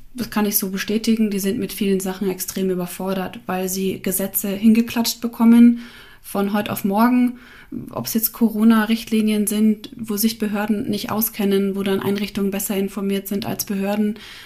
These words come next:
oder Nachfragen ewig nicht beantwortet werden, auch vom Staatsministerium keine Konkretisierung kommen,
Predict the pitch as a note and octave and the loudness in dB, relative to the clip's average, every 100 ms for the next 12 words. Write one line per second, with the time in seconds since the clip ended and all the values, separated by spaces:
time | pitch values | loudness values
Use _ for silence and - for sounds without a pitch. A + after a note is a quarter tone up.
0 | - - G#3 G3 G3 G#3 - G3+ G#3 G3 | -12 -4 -2 0 -2 -2 -4 -2 -2 -2
1 | G#3+ G#3 G3 - F#3+ G3 G3+ G3 - G3 | -2 -2 -2 -2 0 0 -4 -6 -6 -6
2 | G3 G3 - G#3 - F#3+ G3 G3+ G3 G3 | -4 -4 -6 -6 -4 -2 -2 -2 -2 -4
3 | A3 G3+ G3+ G3 G#3 G3+ - G#3 - G3+ | -6 -4 -6 -4 -4 -4 -4 -6 -4 -4
4 | G3+ - A3 G#3 G#3 - G#3 G#3 | -4 -4 -4 -2 -4 -4 -6 -6